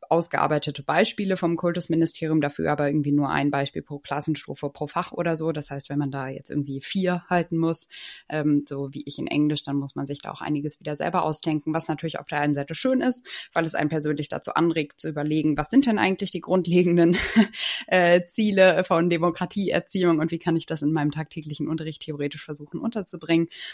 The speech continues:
Aber es endet dann natürlich meistens drin, dass man wirklich, wie Frau Doktor Uta Haugtum gesagt hat,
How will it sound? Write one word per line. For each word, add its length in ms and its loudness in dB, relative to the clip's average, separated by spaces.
Aber 180 6
es 100 -2
endet 260 4
dann 80 4
natürlich 340 0
meistens 360 0
drin, 140 2
dass 160 0
man 160 0
wirklich, 280 -6
wie 80 -6
Frau 240 -4
Doktor 260 -6
Uta 140 -8
Haugtum 400 -4
gesagt 380 -6
hat, 160 -8